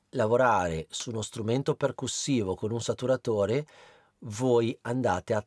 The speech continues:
tappare i transienti. Se invece andate a lavorare con un equalizzatore digitale, andate a enfatizzare i transienti nell'area in cui andate a boostare. Quindi questo aumenta la percussività.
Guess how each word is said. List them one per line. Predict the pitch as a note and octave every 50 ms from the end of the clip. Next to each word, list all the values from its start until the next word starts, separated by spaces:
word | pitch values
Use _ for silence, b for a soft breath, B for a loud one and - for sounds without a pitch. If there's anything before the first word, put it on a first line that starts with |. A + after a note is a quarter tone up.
| _ _
tappare | - D3 - _ _ _ - F2 D2 C2+ C2+ D#2 E2+
i | F2+ -
transienti. | - G2 G2 F#2 F2 D#2+ G#2 A#2 A2 F2 D#2+ D#2 - - _ _ _ _ _ _
Se | _ - - - G#2+
invece | G2 G2+ G2+ G#2+ C3 C3+ B2 A2 - - - - D#2 D2 - _ _ _
andate | - - F#2 F#2 G2 A2 A2+ G#2 F#2 E2+ D#2 - - D2 C#2+ D#2+ b b b b b b b b b b b b -
a | G2+ G2+
lavorare | G2+ G#2 G2+ G#2+ A2+ A#2 A2 G2+ F#2 F2 F2 E2+
con | - G2 G2
un | F#2+
equalizzatore | G2+ G2 - G2 G2 G2+ F#2+ G2+ - - A#2 A2 G2+
digitale, | F#2+ F2 E2+ G#2+ C#3 D3 - B2+ F#2+ F2 F#2 F#2+ G#2+ B2 - -
andate | - G#2+ A2 G#2+ F#2+ E2+ E2+ F2 - - A#2+ C3+ C#3+ - -
a | - F2+ E2+ - _ _ _ _ _ _ _ _ _ _ _ _ _ _
enfatizzare | - G#2 G2 F2+ - - E2 - - D2 D#2 - A#2+ D3 D#3 D3+ A2+ F2+
i | F2+
transienti | - F2 F2 E2+ F2+ F2+ F#2+ F2 D#2+ D#2 D2 - - D#2 -
nell'area | F2 F#2+ F#2 F#2 F2+ F#2 F2+ F2+
in | F2 F2+ F2
cui | E2+ - F#2+ F2
andate | E2+ E2 D2+ - F2
a |
boostare. | D#2+ D2 D#2 - - - C#2+ - - - B B B B B B B B B B
Quindi | - - A#2 B2+ D3+
questo | - B2 G2+ - - E3+
aumenta | C#3 G#2+ G2 G2+ - C#3
la | C3+ G2+
percussività. | - - D2+ D#2 - E2 - - - D#2+ E2+ D#2 - F2 E2 D#2